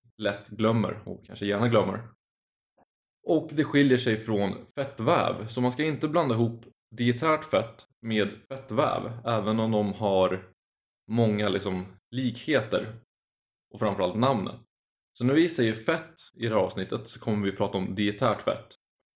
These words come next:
Säger vi fettväv eller kroppsfett så pratar vi om det som sitter på kroppen. Och fettväv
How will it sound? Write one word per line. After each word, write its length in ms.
Säger 160
vi 60
fettväv 580
eller 240
kroppsfett 580
så 160
pratar 220
vi 60
om 100
det 80
som 120
sitter 320
på 120
kroppen. 420
Och 360
fettväv 420